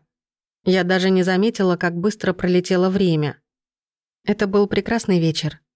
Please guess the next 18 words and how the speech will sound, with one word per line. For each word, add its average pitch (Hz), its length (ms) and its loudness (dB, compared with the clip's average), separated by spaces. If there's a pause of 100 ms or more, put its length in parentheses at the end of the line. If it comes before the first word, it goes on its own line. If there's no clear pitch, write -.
(140)
Уверена, 196 520 2
это 190 140 0
не 190 140 2
просто 214 320 -4
совпадение, 156 840 -2 (160)
но 202 140 0
мне 220 200 2
нужно 226 320 2
торопиться. 220 760 -4 (680)
Сейчас 214 400 -2
моя 220 340 2
очередь 175 440 -2
присматривать 160 640 -2
за 165 160 0
Изабеллой. 160 680 -2 (280)
Амур 196 320 2
скоро 185 260 -2
вернется. 190 680 0